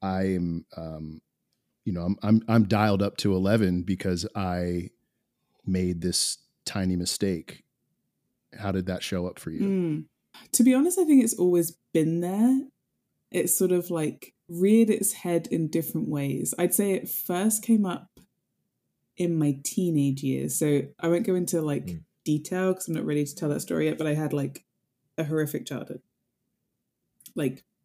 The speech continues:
Speaker 2: bad movie, bad childhood. Um, and we grew up really, really poor. So,
Speaker 3: Mm.
Speaker 2: um, I think in my teens, when I knew I was good at golf,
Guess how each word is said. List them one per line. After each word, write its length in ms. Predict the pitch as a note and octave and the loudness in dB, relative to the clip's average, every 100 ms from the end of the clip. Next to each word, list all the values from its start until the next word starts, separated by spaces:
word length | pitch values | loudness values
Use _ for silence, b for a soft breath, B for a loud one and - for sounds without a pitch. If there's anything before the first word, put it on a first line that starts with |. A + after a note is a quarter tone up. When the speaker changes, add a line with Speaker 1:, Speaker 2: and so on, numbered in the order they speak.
| - | -4
Speaker 2:
bad 280 | D3+ C#3+ | -2 0
movie, 540 | C#3+ C#3+ C3+ C3+ C3 C3 _ _ | 2 0 2 2 2 -2 _ _
bad 200 | C#3+ B2+ | -4 -4
childhood. 480 | - B2 C3 C3 C#3 _ _ _ _ - | -6 -8 -6 -6 -8 _ _ _ _ -4
Um, 240 | D#3+ D3+ C#3+ | 0 2 4
and 80 | D#3+ | 4
we 80 | D3+ | 4
grew 220 | D#3 D3+ | 4 2
up 160 | C#3 D#3 | 0 -4
really, 300 | D3+ D#3 C#3+ | 0 2 2
really 220 | C#3+ C3+ | 2 0
poor. 360 | - - - - _ _ _ _ | 0 -6 -6 -12 _ _ _ _
So, 640 | - - F3 D#3+ D#3 D3+ - | 0 4 6 6 6 4 0
Speaker 3:
Mm. 60 | D#3+ | 0
Speaker 2:
um, 680 | D3+ C#3+ C#3 C#3 C#3+ C3+ - _ _ _ _ _ _ - | 2 2 2 2 0 -2 -8 _ _ _ _ _ _ -2
I 80 | E3+ | 0
think 220 | F3+ F3+ | 2 2
in 100 | F3 | 0
my 160 | D#3+ D3+ | 0 0
teens, 560 | - G#3 G#3 G#3 G3+ | 0 2 4 4 2
when 100 | F3 | 0
I 60 | D#3+ | 0
knew 220 | D#3 E3 | 0 0
I 80 | E3 | 0
was 160 | D#3+ | 0
good 180 | D#3 D#3 | 0 -4
at 180 | D3+ - | -4 -4
golf, 640 | D3+ C#3 D3+ G#3+ - - | -4 -2 -2 -4 -8 -20